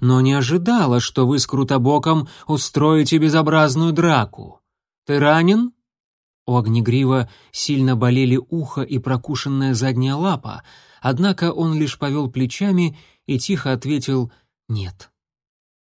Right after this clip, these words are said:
«Ты собираешься объяснить мне причину случившегося?» Огнегриф с трудом выдержал требовательный взгляд предводительницы.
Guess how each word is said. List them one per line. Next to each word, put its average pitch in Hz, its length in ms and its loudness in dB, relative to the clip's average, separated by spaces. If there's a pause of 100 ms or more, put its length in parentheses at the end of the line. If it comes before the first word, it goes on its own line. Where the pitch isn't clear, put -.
(140)
«Ты 123 160 0
собираешься 160 880 2
объяснить 151 580 2
мне 147 200 0
причину 147 520 0
случившегося?» 120 1120 -2 (720)
Огнегриф 120 720 0 (420)
с - 140 -10
трудом 131 600 0
выдержал 120 520 0
требовательный 120 800 0
взгляд 117 420 -2
предводительницы. 113 1160 -4